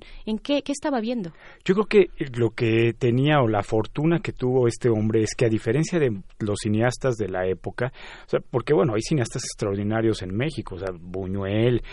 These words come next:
Speaker 2: este, el Indio Fernández, Roberto Gabaldón, Julio Bracho,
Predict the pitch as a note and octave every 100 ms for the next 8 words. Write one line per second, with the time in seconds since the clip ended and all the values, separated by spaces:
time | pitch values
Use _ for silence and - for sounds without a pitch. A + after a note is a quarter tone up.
0 | - - - G2+ - - G#2 G#2+ G#2 -
1 | E2+ F2+ F2+ A#2 B2+ G2 F#2 G2 - G#2
2 | F2 E2+ E2 G2+ A#2+ B2+ A2+ G#2 F2 F2+
3 | G2+ B2 -